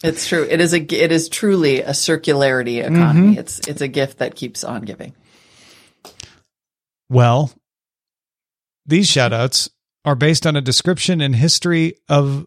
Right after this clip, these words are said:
Speaker 2: Amaro.
Speaker 1: The alcohol, to be
Speaker 2: Mm.
Speaker 1: clear. Mm-hmm, mm-hmm.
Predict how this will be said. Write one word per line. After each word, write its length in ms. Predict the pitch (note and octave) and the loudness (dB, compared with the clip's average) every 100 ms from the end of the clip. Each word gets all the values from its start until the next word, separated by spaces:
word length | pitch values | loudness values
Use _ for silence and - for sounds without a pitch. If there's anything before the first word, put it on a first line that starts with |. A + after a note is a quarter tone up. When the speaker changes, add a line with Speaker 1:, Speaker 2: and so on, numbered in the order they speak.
| _ | _
Speaker 2:
Amaro. 680 | D3+ C3+ D3+ D#3+ A2 G#2+ G2+ - _ _ _ _ _ _ _ - E4 _ _ _ _ - - _ | -2 0 2 2 0 -2 -6 -10 _ _ _ _ _ _ _ -16 -16 _ _ _ _ -20 -20 _
Speaker 1:
The 120 | G#3 | -4
alcohol, 480 | D3+ D3 B2+ C3+ C#3+ _ _ _ _ - | -4 -4 -8 -14 -16 _ _ _ _ -2
to 80 | E3 | 2
be 80 | |
Speaker 2:
Mm. 80 | F#3 | 4
Speaker 1:
clear. 200 | B2+ - _ _ _ _ F3 | 2 -2 _ _ _ _ -16
Mm-hmm, 160 | F3+ D#3+ | -12 -12
mm-hmm. 580 | E3 - F3 E3 C#3+ | -12 -12 -12 -10 -12